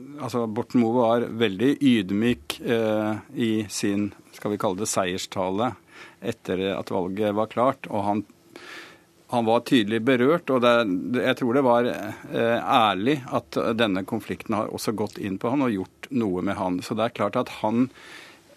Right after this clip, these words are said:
i en periode nå, mm, eh, er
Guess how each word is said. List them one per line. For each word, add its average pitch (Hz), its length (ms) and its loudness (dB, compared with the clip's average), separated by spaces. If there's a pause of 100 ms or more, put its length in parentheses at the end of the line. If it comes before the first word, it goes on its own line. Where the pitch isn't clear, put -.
(200)
i 107 240 -2
en 113 120 0
periode 123 540 0
nå, 120 180 2 (180)
mm, 101 360 -6 (220)
eh, 110 580 -2 (300)
er 107 420 0